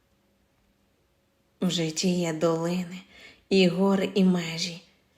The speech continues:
святкові дні сонця і ночі тривог. Без Бога чи з Богом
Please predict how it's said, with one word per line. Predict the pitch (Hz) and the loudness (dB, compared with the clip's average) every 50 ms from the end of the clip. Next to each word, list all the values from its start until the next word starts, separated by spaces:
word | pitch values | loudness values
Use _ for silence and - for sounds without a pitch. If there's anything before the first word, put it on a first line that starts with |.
| _ _ _ _ | _ _ _ _
святкові | - - 208 214 214 214 - - 254 208 202 208 | -10 4 8 8 8 8 8 6 8 8 8 4
дні | 180 196 196 196 | 4 4 4 4
сонця | 196 - - 214 208 214 214 208 - 196 175 | 2 2 2 2 4 4 2 2 0 0 -2
і | - - 202 190 | 0 2 4 4
ночі | 185 180 180 185 185 185 180 - - | 4 4 4 4 2 2 2 0 -4
тривог. | 180 - 190 175 175 175 170 170 165 165 - - - _ _ _ _ _ _ _ _ _ _ _ _ _ _ _ _ _ - | -2 -2 -2 0 0 0 -2 -4 -4 -6 -12 -16 -20 _ _ _ _ _ _ _ _ _ _ _ _ _ _ _ _ _ -2
Без | 180 180 170 165 156 160 160 | 0 2 2 2 2 0 -2
Бога | 156 156 170 175 185 185 185 - 165 - | 0 0 2 2 2 0 -2 -4 -6 -4
чи | - 180 170 | -2 0 0
з | 165 170 | 0 0
Богом | 170 170 180 190 202 190 190 180 - | 2 4 4 4 4 4 2 -2 -4